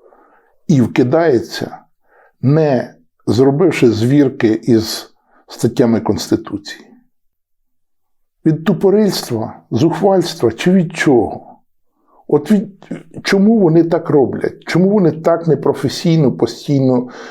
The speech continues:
ведуть себе? Взагалі стиль нинішньої влади, особливо на тлі, е, оцього законопроекту про мобілізацію і виштовхування Залужного на прес-конференцію, ну,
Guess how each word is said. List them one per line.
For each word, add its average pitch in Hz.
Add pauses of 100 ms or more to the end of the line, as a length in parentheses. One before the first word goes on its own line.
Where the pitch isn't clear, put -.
(240)
ведуть 117
себе? - (640)
Взагалі 190
стиль -
нинішньої 165
влади, 170 (840)
особливо 165
на 131
тлі, 127
е, 113
оцього 113
законопроекту 120
про -
мобілізацію 123 (480)
і 135
виштовхування 117 (340)
Залужного 113
на 110
прес-конференцію, 127 (680)
ну, 190